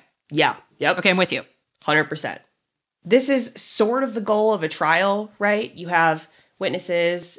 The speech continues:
Speaker 1: expert opinions, testimony, but we don't really examine the strength of each of these in any, like, objective way. The prosecution will argue their witnesses are right and the defense is gonna do the same.
Speaker 2: Mm-hmm.
Speaker 1: And,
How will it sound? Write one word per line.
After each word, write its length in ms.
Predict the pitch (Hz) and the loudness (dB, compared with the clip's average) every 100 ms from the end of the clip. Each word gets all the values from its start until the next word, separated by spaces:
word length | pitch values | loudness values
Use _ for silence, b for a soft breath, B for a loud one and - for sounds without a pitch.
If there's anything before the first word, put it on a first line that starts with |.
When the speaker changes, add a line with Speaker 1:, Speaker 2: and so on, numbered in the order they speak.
| - | -6
Speaker 1:
expert 300 | 170 - 170 | -6 -6 -8
opinions, 500 | 175 170 160 156 156 | -4 -2 0 -2 -4
testimony, 720 | 160 165 170 165 165 160 165 B B B | -8 -8 -6 -2 0 -2 -6 B B B
but 60 | 185 | 0
we 80 | |
don't 200 | 208 254 233 | 4 2 4
really 360 | 247 233 - | 2 2 -2
examine 800 | 190 156 156 151 165 165 160 147 - | -6 -8 -8 -4 0 2 0 -2 -8
the 120 | 156 | -12
strength 580 | - - - 185 185 185 | -8 -8 -2 -2 -2 -4
of 140 | 151 | -10
each 200 | 90 143 | -10 -12
of 100 | 139 | -12
these 320 | 147 139 139 - | -10 -8 -10 -8
in 160 | 147 | -4
any, 240 | 147 143 139 | 2 2 2
like, 320 | - 123 - | -2 -8 -10
objective 500 | 135 135 131 117 - | -8 -6 -8 -12 -16
way. 340 | 113 - - _ _ _ _ | -16 -16 -20 _ _ _ _
The 80 | 147 | -4
prosecution 680 | 185 170 185 185 175 180 165 156 | 0 0 0 -4 -2 0 0 -2
will 140 | 156 | -2
argue 480 | - 143 143 147 143 | 0 0 0 -2 -2
their 280 | 135 - 156 | -4 -2 0
witnesses 440 | 156 139 156 156 151 | 0 -2 -4 -6 -6
are 60 | |
right 320 | 139 135 139 127 | -2 -2 0 -2
and 100 | 139 | -4
the 60 | |
defense 400 | 143 143 139 139 | -6 -4 -4 -4
is 80 | 139 | -10
gonna 220 | 143 120 | -12 -14
do 140 | 143 120 | -16 -14
the 80 | - | -10
same. 420 | - 113 95 - 175 | -8 -8 -10 -20 -16
Speaker 2:
Mm-hmm. 240 | 156 175 | -14 -4
Speaker 1:
And, 380 | 127 123 117 | -2 -2 -4